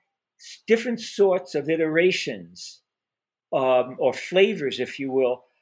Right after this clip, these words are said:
of those arguments. A, an eight-year-old s-, gave up. He didn't, he didn't want any birthday presents, and he told people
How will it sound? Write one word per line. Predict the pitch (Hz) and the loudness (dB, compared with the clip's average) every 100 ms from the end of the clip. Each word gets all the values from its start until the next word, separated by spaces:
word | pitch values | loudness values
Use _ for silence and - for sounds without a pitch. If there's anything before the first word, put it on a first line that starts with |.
| - | -12
of | 139 | -2
those | 147 151 139 | 0 2 2
arguments. | 131 147 156 143 107 107 - | 2 2 2 -4 -8 -10 -8
A, | 123 - | -8 -6
an | 127 | 0
eight-year-old | 151 156 160 151 151 151 151 | 0 2 0 2 2 0 -2
s-, | - - - - _ _ _ - | -6 -18 -20 -20 _ _ _ -4
gave | 151 147 | -2 2
up. | 147 - _ _ _ _ _ | 0 -2 _ _ _ _ _
He | 151 | 0
didn't, | 156 160 151 _ - | 2 0 -2 _ -4
he | 170 | 4
didn't | 185 | 4
want | 180 160 | 6 2
any | 175 208 | 2 -2
birthday | 208 160 156 135 | -2 -2 -2 -6
presents, | 131 127 117 120 117 | -6 -8 -8 -12 -16
and | 123 123 | -16 -16
he | |
told | - 139 135 135 | -4 0 0 -2
people | 151 139 135 127 | -10 -6 -8 -8